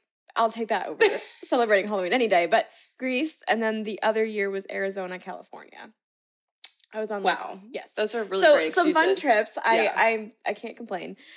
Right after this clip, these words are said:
Speaker 1: Um, but I was really excited this year to finally dress up and just have a nice Halloween with my friends.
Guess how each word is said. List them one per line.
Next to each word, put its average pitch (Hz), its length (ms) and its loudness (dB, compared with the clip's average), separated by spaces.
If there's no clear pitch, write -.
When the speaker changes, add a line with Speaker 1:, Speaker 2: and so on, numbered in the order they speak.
Speaker 1:
Um, 214 320 4
but 254 480 -4
I 233 60 2
was 240 120 -2
really 392 340 0
excited 381 320 -6
this 330 160 -8
year 262 200 -6
to 254 160 -10
finally 277 440 -6
dress 320 260 -4
up 220 300 -2
and 220 120 -10
just 208 160 -14
have 208 180 -8
a 233 60 -10
nice 247 220 -8
Halloween 254 680 -6
with 220 100 -18
my 269 140 -12
friends. 202 680 -12